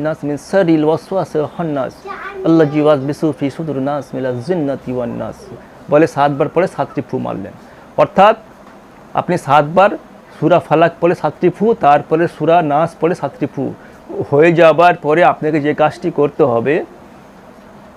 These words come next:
ওটাকে আপনাকে একবার পরে একটা ফু মারতে হবে। লা হাওলা ওয়ালা কুওয়াতা ইল্লা বিল্লাহিল আলিয়্যিল আযীম, লা হাওলা ওয়ালা কুওয়াতা ইল্লা বিল্লাহিল আলিয়্যিল আযীম। এবার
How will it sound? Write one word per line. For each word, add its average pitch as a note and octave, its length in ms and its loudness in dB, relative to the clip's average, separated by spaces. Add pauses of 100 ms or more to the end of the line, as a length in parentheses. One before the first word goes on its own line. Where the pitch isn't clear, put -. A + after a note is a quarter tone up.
(140)
ওটাকে D#3 320 2
আপনাকে D#3+ 280 0 (100)
একবার D3+ 320 2
পরে E3+ 160 2 (360)
একটা D#3+ 220 -4
ফু - 80 -2 (100)
মারতে C#3 300 -2
হবে। A2 180 -8 (520)
লা D3 80 6 (140)
হাওলা F3 320 2
ওয়ালা C#3+ 240 -2
কুওয়াতা D#3+ 320 -2 (520)
ইল্লা E3+ 320 2
বিল্লাহিল D#3 440 2
আলিয়্যিল D3+ 280 -2
আযীম, C#3 320 0 (720)
লা C#3 80 4 (120)
হাওলা E3+ 300 2
ওয়ালা C3+ 240 0
কুওয়াতা D#3 340 0 (520)
ইল্লা D#3+ 320 4
বিল্লাহিল D3 460 0
আলিয়্যিল C3+ 240 0 (100)
আযীম। B2+ 300 -2 (540)
এবার C#3+ 140 0